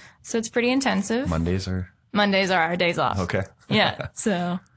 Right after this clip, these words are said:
Speaker 2: Right on.
Speaker 1: no Monday blues for us. It's like, "Oh, Tuesday." <laughs> No.
Speaker 2: Yeah.
Speaker 1: Uh, and, um, yeah, no,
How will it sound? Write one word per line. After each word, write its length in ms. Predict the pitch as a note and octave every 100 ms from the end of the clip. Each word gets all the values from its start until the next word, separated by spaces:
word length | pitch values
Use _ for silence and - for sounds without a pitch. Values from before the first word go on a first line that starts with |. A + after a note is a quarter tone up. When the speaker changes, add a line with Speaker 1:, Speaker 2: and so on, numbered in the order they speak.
| - - -
Speaker 2:
Right 120 | D#3
on. 100 | C#3+
Speaker 1:
no 160 | G#3+ A#3+
Monday 320 | A#3 G#3+ G3+
blues 400 | F3+ F3+ F#3 F3+
for 160 | - C3+
us. 320 | C3 F3 -
It's 180 | F2+ -
like, 320 | D#2+ - - - _ _ _ _ _ _ -
"Oh, 200 | G3 E3
Tuesday." 760 | - A#3 A3+ G#3+ G3 F#3+ F#3+ F#3+
<laughs> 100 | G3
No. 220 | G#3 C#3+ F3 - B3 -
Speaker 2:
Yeah. 160 | F3+ - - - - - -
Speaker 1:
Uh, 500 | - E3 D3 - - - _ _ _ _ _ _
and, 580 | - E3 E3 D#3+ E3 E3
um, 580 | D#3+ D#3+ D#3 D3+ D#3 D#3+ - _ -
yeah, 180 | B3 B3
no, 400 | B3+ B3+ C3